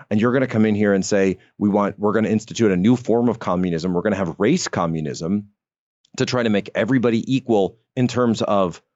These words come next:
racial outcomes, which doesn't even make sense anyway,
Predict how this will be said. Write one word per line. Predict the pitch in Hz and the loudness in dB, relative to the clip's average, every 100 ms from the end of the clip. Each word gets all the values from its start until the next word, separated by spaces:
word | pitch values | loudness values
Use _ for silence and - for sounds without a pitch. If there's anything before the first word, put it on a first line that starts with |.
| _ | _
racial | 85 104 190 - 123 92 | -4 0 2 0 0 -2
outcomes, | 80 78 - 78 82 120 - _ _ _ - | -4 -6 -4 -4 -2 -6 -10 _ _ _ -6
which | 117 | -2
doesn't | 156 147 | 0 2
even | 135 131 | 2 2
make | 117 | 0
sense | - 113 104 | 0 0 0
anyway, | 139 147 62 50 98 | 0 0 -2 -8 -8